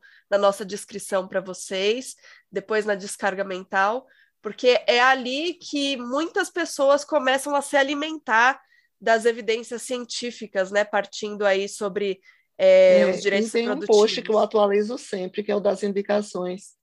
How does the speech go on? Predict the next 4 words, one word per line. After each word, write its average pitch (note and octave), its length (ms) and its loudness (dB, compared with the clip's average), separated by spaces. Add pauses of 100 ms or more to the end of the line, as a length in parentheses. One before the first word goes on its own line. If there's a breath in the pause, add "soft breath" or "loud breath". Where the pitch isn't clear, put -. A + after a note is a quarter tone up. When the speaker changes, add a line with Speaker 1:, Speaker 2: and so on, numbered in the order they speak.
(400)
Speaker 2:
estapafúrdias G3+ 1160 -2
de G3 500 -6 (400)
operação F3+ 560 -4
cesariana. F#3 840 -10